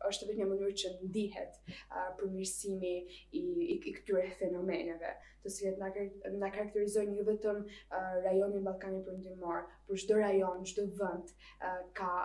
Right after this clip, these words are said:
ka problematika të ndryshme. E rëndësishme është që, ë, të rinjt <laughs> po punojnë dhe ne jemi drejt, ë, unë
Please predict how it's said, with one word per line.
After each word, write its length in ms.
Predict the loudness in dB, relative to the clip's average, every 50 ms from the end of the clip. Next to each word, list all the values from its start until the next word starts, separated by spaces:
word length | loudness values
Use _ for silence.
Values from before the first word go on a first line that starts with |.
| 0 -2 -4
ka 200 | -4 -4 -2 0
problematika 640 | 0 0 -2 -2 -6 -6 -8 -12 -8 -6 -4 -4 -4
të 160 | -6 -8 -8
ndryshme. 520 | -8 -8 -8 -8 -6 -6 -6 -6 -6 -8 -10 -10 -12 -18 -12
E 120 | -4 -2 0
rëndësishme 480 | 0 0 0 -2 -2 0 0 0 0
është 220 | 0 0 0 0 2
që, 180 | 2 4 4 4 2 0 -2 -6
ë, 140 | -8 -6 -6 -4 -4 -4 -2 -2 -2 -2 -4 -10 -20 -14 0
të 100 | 4 6 8
rinjt 440 | 10 12 12 12 12 10 8 6 -2 -6 -4 -4 -4 -2 -2 -4 -6
<laughs> 420 | -8 -10 -12 -10 -10 -12 -2 0
po 80 | 2 2
punojnë 920 | 2 0 0 2 2 2 2 0 -2 -4 -6 -10 -10 -8 -6 -6 -6 -2 0
dhe 120 | 2 4
ne 120 | 4 6 6
jemi 300 | 6 6 4 4 4 2
drejt, 460 | 2 4 6 8 8 8 8 6 4 2
ë, 40 | 4 4 4 2 2 4
unë 260 | 2 4 4 2